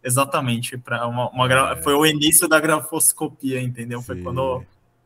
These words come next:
Speaker 1: é, perceberam que, que aquilo lá funcionava, entendeu?
Speaker 2: Sim.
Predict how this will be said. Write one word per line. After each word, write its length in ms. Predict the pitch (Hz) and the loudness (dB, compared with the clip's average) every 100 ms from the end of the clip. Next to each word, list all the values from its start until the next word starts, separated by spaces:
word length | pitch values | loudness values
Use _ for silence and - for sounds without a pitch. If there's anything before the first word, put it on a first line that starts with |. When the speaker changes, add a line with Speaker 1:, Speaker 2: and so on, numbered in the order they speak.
| _ _ _ | _ _ _
Speaker 1:
é, 160 | 147 135 | -8 -8
perceberam 680 | 123 147 - 160 131 147 | 4 6 6 6 4 2
que, 460 | - 165 156 147 139 | 2 2 4 2 0
que 100 | 139 | -2
aquilo 360 | 143 165 156 147 | -2 -2 -2 0
lá 340 | 131 151 156 | 0 0 -2
funcionava, 760 | - 165 - 160 131 123 120 | -2 2 4 2 -2 -4 -4
entendeu? 500 | 120 123 123 120 120 | -8 -12 -12 -8 -8
Speaker 2:
Sim. 440 | 92 85 82 85 | -8 -12 -16 -18